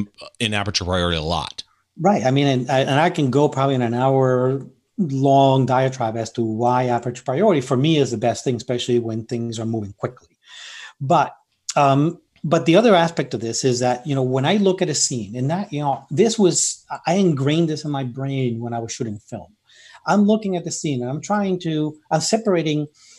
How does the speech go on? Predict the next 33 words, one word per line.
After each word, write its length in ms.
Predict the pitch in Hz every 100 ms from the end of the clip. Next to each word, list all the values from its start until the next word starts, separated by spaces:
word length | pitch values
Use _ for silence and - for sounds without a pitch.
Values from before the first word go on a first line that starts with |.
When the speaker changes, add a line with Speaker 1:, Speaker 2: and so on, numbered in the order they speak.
| - _
Speaker 2:
the 240 | 143 143 147
scene 500 | - - 175 160 - -
into, 880 | 147 147 135 143 139 135 135 151 -
uh, 520 | 143 135 127 127 127
luminosity 720 | 131 139 135 131 139 143 - 127
values. 480 | 113 98 98 107 -
So, 180 | 113 135
you 140 | 131
know, 220 | 117 107
I'm 120 | 117 120
looking 400 | 139 131 143 127
at 200 | 117 107
darks 460 | 127 180 208 -
versus 400 | 156 170 - 123
lights. 420 | 107 95 - - - _ -
I'm 140 | 127
always 220 | 147 196 -
exposing 500 | 135 - 143 139 135
for 140 | -
the 80 | 175
highlights 540 | 147 104 110 180 - - _
'cause 120 | - 113
I 60 |
don't 80 | 117
wanna 160 | 120 117
blow 300 | 107 113 110
up 160 | 127 135
my 140 | 127
highlights. 560 | 123 110 - 139 - - - - - - _ _ _ -
Um, 420 | 147 127 127 120
but 280 | 120 214 170 -
I'm 200 | 151 147
also 500 | 165 165 156 151